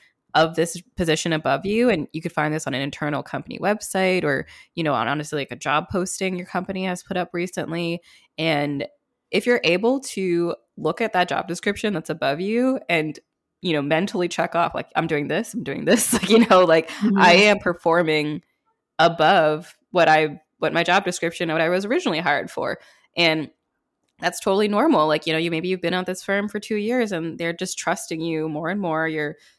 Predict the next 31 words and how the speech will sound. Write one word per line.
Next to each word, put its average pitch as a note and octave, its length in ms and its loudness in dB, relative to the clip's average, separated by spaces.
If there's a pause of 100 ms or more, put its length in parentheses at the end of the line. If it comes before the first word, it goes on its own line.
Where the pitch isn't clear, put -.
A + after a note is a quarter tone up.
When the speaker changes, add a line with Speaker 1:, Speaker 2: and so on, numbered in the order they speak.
(140)
Speaker 1:
naturally E3 480 -2
accepting E3 460 -6
more D#3 560 -4
responsibilities. D#3 1040 -4 (460)
So D#3+ 260 -2
you D#3 180 -4
should F#3+ 380 -6
be, D3+ 320 -4
you E3+ 80 -8
know, C#3 220 -6 (160)
naturally D#3+ 680 -4 (760)
promoted A#3 460 0
for D3+ 120 -2
that C#3+ 300 2
or, D#3+ 160 0
like, E3+ 160 -2
you E3 60 -2
know, F3 260 -4
compensated F#3 720 -4
for C#3+ 420 -6 (160)
the D#3+ 60 -8
more D3 260 -2
work C#3+ 240 -6
you - 100 -10
do. - 320 -10 (300)
So D#3 580 0 (120)
if F#3+ 120 -6
you A#3 100 0
have, B3 380 2
like, F3+ 260 0
a, C#3 440 0